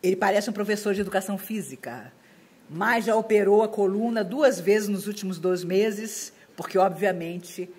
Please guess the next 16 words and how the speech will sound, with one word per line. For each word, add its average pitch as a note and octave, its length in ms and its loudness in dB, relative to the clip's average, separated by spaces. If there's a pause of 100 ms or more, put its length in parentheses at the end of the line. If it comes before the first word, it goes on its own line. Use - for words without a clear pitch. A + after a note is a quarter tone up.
(220)
a E3+ 80 -2
idade D#3+ 680 -6
chega E3+ 340 -6
para D#3 220 -6
todos. - 760 -12 (760)
Ele G#3 240 6
está, G#3 480 2
a F#3+ 80 2
essa, B3 320 2
nesse A#3 320 2
momento, B3+ 580 0 (100)
dando A3+ 300 -2
um A3+ 60 -2
workshop C#4+ 680 -2
em F#3+ 60 -6
Salvador, F3+ 720 -4